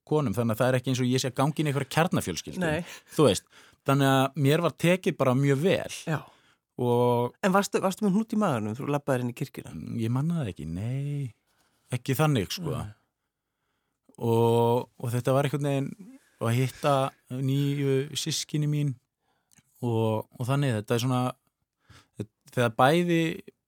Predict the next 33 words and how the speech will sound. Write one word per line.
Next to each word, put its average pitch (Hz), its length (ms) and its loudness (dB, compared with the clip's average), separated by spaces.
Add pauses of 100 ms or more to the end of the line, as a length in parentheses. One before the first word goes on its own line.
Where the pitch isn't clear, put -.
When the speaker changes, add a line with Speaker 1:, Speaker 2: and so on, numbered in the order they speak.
(200)
Speaker 1:
margt 147 240 -4
skemmtilegt 147 480 -4
í, 147 120 -2
svo, 135 340 0
svo - 260 -4
er 135 100 4
annað 135 300 0
líka 127 320 -2
sem 120 180 -2
er 117 140 -2
ekki 107 160 -6
jafn 92 120 -6
skemmtilegt. 87 460 -10
Speaker 2:
Mm. - 140 -14
Speaker 1:
Þetta 165 180 -2
er 127 60 2
náttúrulega 127 400 2
snertir 143 560 -4
mikið 131 460 -2 (800)
fleira 143 320 4
fólk 143 240 -4
heldur 127 240 0
en 139 120 0
mig, 120 240 2
sko. - 320 -8 (1120)
Og 107 140 -4
hérna, 110 400 -4 (1160)
en, 104 280 -4 (120)
þú - 160 -10
veist, - 200 -12 (160)
fyrir 107 280 -6
mér 120 300 -2
þá 120 160 -10